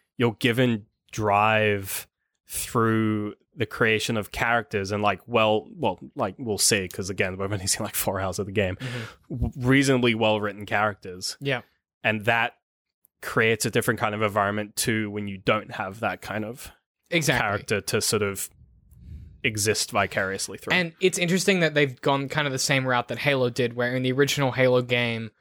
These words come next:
Speaker 2: Master Chief says very little. It's mostly Cortana.
Speaker 1: Yeah.
Speaker 2: And then as the games progressed, he became more of a present character up to the fourth one, which is the only one that I recognize as being the, 'cause everything
Speaker 1: The
Speaker 2: else
Speaker 1: end of the
Speaker 2: after
Speaker 1: game.
Speaker 2: that doesn't count,
Speaker 1: <laughs>
Speaker 2: 'cause that's when they ended the story, basically.
Speaker 1: Yeah.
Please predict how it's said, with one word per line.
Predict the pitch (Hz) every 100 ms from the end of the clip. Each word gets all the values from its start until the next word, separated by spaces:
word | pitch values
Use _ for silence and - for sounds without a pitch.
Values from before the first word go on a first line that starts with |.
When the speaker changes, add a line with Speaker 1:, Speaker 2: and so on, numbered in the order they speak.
| _ _
Speaker 2:
Master | 151 151 147
Chief | - 143
says | - 139 123
very | 127 131
little. | 117 127 143 143 -
It's | -
mostly | 139 135
Cortana. | - 131 - 127 143 147 -
Speaker 1:
Yeah. | - 123 104
Speaker 2:
And | 151
then |
as | 151 151 135
the |
games | 143 143 135
progressed, | - 131 135 135 -
he | 139
became | 131 - 135
more | 127 123
of | 113
a |
present | - 135 120 113
character | - 165 170 - 139
up | 120 127
to | -
the | 123
fourth | - 151 131 -
one, | 123 117
which | 113
is | 131
the | 123
only | 120 120
one | 120
that | 113
I |
recognize | 113 117 123 117 113
as | 110
being | 120 110
the, | 117 - - - - _
'cause | 131
everything | 131 131 123
Speaker 1:
The |
Speaker 2:
else | 123
Speaker 1:
end | 123
of | 139
the | 165
Speaker 2:
after | 165
Speaker 1:
game. | 131
Speaker 2:
that | 240 -
doesn't |
count, | 247 285 440
Speaker 1:
<laughs> | - 277
Speaker 2:
'cause | -
that's | 151 175
when | 165
they | 151
ended | 151 135
the |
story, | 127 - 185 131
basically. | 120 117 120 - 107 -
Speaker 1:
Yeah. | 135 98